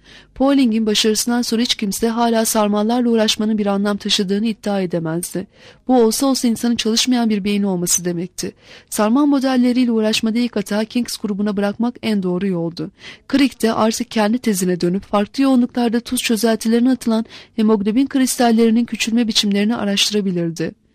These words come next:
Bir yıl veya on sekiz aylık sıkı bir çalışma, hemoglobin molekülünün şeklini belirgin olarak ortaya koyabilirdi. O zaman da Crick doktorasını cebine koyup başka yerde iş arayabilirdi.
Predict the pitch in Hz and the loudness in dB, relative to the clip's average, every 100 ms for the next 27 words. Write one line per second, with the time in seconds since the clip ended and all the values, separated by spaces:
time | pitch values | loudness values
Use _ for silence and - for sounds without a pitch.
0 | _ - - 277 311 277 240 220 233 254 | _ -20 -4 2 4 6 6 4 4 2
1 | 269 254 226 208 208 - 214 226 202 - | 2 0 0 2 0 -2 -2 0 0 0
2 | 175 170 - 190 - _ _ 214 214 208 | -2 0 0 -2 -6 _ _ 0 2 0
3 | 220 277 269 254 240 240 247 233 208 233 | 0 2 4 2 2 2 2 0 -2 -2
4 | 214 202 196 233 226 202 220 202 196 208 | 0 0 0 -2 0 0 0 -2 -2 -4
5 | 196 196 185 175 165 165 160 - _ - | -2 -2 -2 -2 -6 -6 -8 -8 _ -20
6 | _ 226 254 254 220 214 220 226 - 208 | _ 0 2 4 2 0 -2 -2 -6 -2
7 | 240 233 233 202 202 214 208 208 - 208 | 0 2 0 0 0 -2 -2 -4 -2 -2
8 | - 220 196 226 - 202 202 208 175 170 | -2 0 0 -2 -2 0 0 -2 -4 -4
9 | 165 - | -4 -8